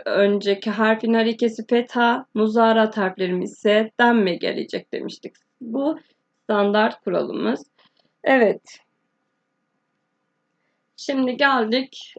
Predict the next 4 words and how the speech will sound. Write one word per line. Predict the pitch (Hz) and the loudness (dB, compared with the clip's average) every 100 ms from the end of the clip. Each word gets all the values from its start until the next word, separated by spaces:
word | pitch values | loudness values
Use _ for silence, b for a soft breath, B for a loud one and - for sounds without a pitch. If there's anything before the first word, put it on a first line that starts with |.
| - | 0
e, | 202 196 - | 2 2 -2
çekimini | 277 269 254 196 180 202 - _ _ _ _ _ _ _ _ _ _ | -6 -6 -4 -6 -6 -6 -8 _ _ _ _ _ _ _ _ _ _
yapmaya. | 220 202 196 180 160 - - 349 - _ _ _ _ _ _ _ _ _ _ _ _ - | -2 -2 -2 -6 -4 -4 -6 -8 -16 _ _ _ _ _ _ _ _ _ _ _ _ -2
Yukramu, | 254 339 - - 202 196 190 196 269 381 | 0 0 -4 -6 2 2 2 2 0 -2